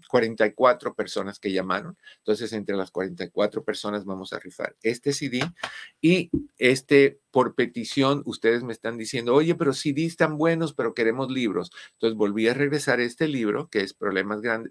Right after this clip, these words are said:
Graves en la Familia, cómo resolverlos, comunicación, relación entre padre e hijo, lecciones de vida, am,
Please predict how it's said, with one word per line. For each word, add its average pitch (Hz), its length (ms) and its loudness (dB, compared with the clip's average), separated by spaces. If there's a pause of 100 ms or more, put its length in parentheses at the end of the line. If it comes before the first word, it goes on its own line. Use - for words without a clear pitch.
(120)
Graves 117 360 2
en 95 120 -10
la 98 100 -4
Familia, 135 540 -4 (420)
cómo 110 240 4
resolverlos, 147 840 2 (240)
comunicación, 113 840 -2
relación 98 380 -4
entre 92 220 -8
padre 98 400 0
e 95 60 -2
hijo, 113 600 0
lecciones 95 580 -6
de 98 120 0
vida, 120 640 2 (440)
am, 98 440 -2